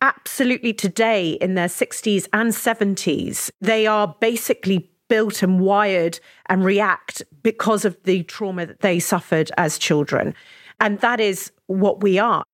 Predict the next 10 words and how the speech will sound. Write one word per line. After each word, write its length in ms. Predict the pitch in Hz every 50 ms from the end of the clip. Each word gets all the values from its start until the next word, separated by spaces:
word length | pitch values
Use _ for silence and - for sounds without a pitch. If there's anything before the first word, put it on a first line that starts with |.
| _ _
Is 180 | - 233 240 -
that 200 | 269 269 - 247
one 160 | 240 269 269
of 140 | 277 - -
your 500 | 226 220 214 202 196 196 196 190 175 - - 202 _ _
goals 600 | - 226 226 220 226 220 220 208 202 185 - -
now 440 | 208 208 208 202 202 185 165 160 156 - _ _
in 120 | 220 220
terms 420 | 214 214 240 226 233 233 233 214 233
of 380 | 220 208 202 202 190 196 -